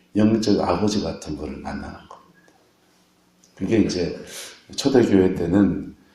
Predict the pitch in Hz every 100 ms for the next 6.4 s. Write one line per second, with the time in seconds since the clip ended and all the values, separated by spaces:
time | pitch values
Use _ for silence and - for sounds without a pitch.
0 | _ _ - 92 98 101 101 95 85 82
1 | 95 92 82 - - - 92 90 98 104
2 | 95 95 87 82 78 80 78 76 98 104
3 | 101 - _ - 82 95 98 95 82 78
4 | 78 - - 110 110 - - - _ 101
5 | 107 104 90 87 92 104 104 85 - 113
6 | 92 82 - -